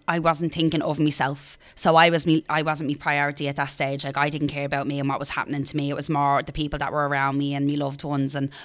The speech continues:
I wanted them to be okay, and I wanted to be there for everybody. And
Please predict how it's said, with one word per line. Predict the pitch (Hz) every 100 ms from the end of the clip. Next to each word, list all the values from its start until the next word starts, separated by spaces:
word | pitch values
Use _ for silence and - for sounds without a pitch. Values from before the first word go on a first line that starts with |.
| -
I | 175
wanted | 165 160 -
them | 156 156
to | -
be | 156
okay, | 147 156 147
and | 147
I |
wanted | 147 143
to |
be | -
there | 143 147 147 139 - -
for |
everybody. | 151 151 147 147 147 143 143 143
And | 139 139